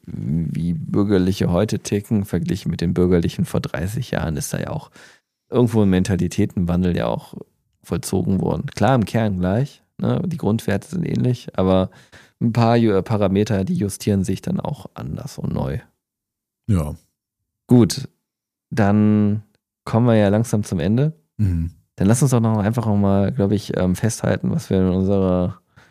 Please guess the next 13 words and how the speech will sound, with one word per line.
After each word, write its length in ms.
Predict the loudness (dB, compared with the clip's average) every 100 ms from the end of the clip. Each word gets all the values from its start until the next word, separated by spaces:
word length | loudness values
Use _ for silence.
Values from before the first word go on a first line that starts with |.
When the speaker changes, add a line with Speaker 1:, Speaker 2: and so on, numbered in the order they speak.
| _ _ _ _
Speaker 1:
Explorationsphase 1400 | -12 -6 0 2 2 -2 2 4 4 2 -2 -2 0 2 2
hier 280 | 2 2 2
heute 260 | 0 0
entdeckt 440 | -2 0 -2 -2 0
haben. 300 | 2 2 0 -4 -20 -6
Also 160 | -4 0
die 100 | 0
Korpo-, 440 | 0 2 0 0
Couleur-studentische 720 | 2 2 2 2 2 0 -2
Kultur 420 | -2 -2 0 0
heute 520 | 2 0 2 0 0 -2
in 140 | -4
Deutschland 680 | 0 -2 0 0 0 0 -6